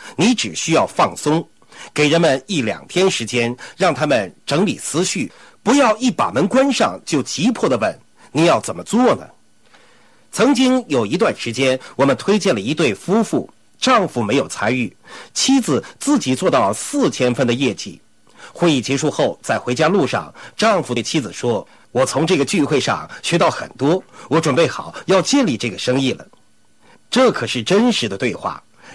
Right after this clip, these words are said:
妻子看着丈夫说：“你总是这么说，但是每次回家之后，你却什么都不做。”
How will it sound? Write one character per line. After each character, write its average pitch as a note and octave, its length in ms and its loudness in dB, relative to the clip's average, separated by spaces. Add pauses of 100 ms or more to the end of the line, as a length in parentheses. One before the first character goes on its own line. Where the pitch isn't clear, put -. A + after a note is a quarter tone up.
(120)
妻 D#3+ 260 2
子 G2 260 -8 (180)
看 - 220 0
着 C#3+ 80 0
丈 A#2+ 200 0
夫 - 100 -16
说 A#2+ 340 -2 (500)
：“你 C4+ 160 2
总 A2+ 320 -2
是 - 160 0
这 D3 120 0
么 E2 100 -12
说， G2+ 280 -6 (340)
但 C4+ 100 2
是 C#4+ 100 4
每 C3 240 2
次 C#4+ 220 0
回 C#3+ 160 0
家 D#3+ 160 2
之 E3 120 0
后， E3+ 220 0 (120)
你 F3+ 100 2
却 C4 100 2
什 C#3 240 2
么 B3+ 80 4
都 C4+ 120 4
不 A2+ 140 -4
做。” - 240 -2